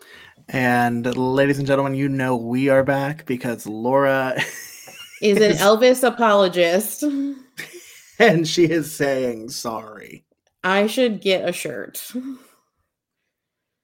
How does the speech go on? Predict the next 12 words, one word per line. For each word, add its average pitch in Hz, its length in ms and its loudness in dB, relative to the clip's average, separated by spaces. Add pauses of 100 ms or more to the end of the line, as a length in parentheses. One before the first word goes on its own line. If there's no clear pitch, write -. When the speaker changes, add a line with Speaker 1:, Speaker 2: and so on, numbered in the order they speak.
(440)
Speaker 1:
Yeah, 175 240 0
Speaker 2:
Hi. 151 260 0
Speaker 1:
or 190 240 2
we 254 120 0
should 240 200 -4
make 143 240 0
merch. 127 340 -4
Yeah, 127 180 0
this 127 100 -6
is 135 100 -10
Elvis 131 260 -8
apologist. 135 420 -10